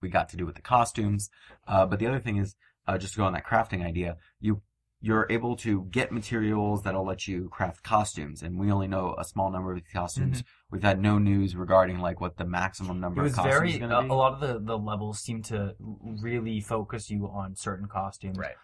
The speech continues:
Speaker 2: I always went with the Kokiri outfit just because every single level required me to pick up a bow and arrow,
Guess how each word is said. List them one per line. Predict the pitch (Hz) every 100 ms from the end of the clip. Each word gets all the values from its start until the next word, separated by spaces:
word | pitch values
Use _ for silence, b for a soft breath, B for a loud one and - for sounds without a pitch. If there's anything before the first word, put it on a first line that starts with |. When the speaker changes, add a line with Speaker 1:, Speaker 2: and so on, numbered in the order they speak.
| B _ 113
Speaker 2:
I | 120
always | 117 117 120 117
went | 110
with | 104
the | 104
Kokiri | 98 101 104
outfit | 95 - - -
just | 104 -
because | - - 101 113 110 -
every | 113 110 117
single | - 113
level | 110 110 117
required | 110 - 110 107
me | 110
to | 104
pick | 107
up | 101
a | 98
bow | 101
and | 101
arrow, | 98 104 131 147